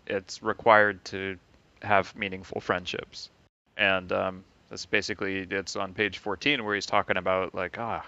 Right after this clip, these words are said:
gosh, you know, friends are trouble. Like, either they, they leave or they hurt your feelings," and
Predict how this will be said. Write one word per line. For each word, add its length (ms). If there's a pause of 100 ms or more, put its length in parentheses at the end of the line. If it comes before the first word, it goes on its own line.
(100)
gosh, 540
you 100
know, 220 (600)
friends 720 (260)
are 400
trouble. 500
Like, 240
either 260
they, 280 (160)
they 100
leave 400
or 80
they 120
hurt 180
your 100
feelings," 540
and 120